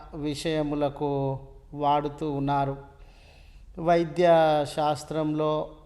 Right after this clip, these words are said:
సువాసనలను వాడుతూ ఉన్నారు. ఒక మనిషి ఆరోగ్యంగా జీవించడానికి సువాసనలు ఉపయోగపడుతూ ఉన్నవి. వ-, మంచి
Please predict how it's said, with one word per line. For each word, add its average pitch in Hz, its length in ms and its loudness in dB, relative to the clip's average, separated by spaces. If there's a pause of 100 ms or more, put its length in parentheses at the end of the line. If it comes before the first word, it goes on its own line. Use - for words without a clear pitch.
(440)
సువాసనలను 151 1160 -2
వాడుతూ 139 500 -4
ఉన్నారు. 147 520 -4 (720)
ఒక 170 180 -4
మనిషి 170 880 -2
ఆరోగ్యంగా 156 1080 2 (240)
జీవించడానికి 147 1300 -4
సువాసనలు 143 800 -4
ఉపయోగపడుతూ 143 1000 -6
ఉన్నవి. 143 540 -4 (840)
వ-, 156 280 0
మంచి 165 840 -2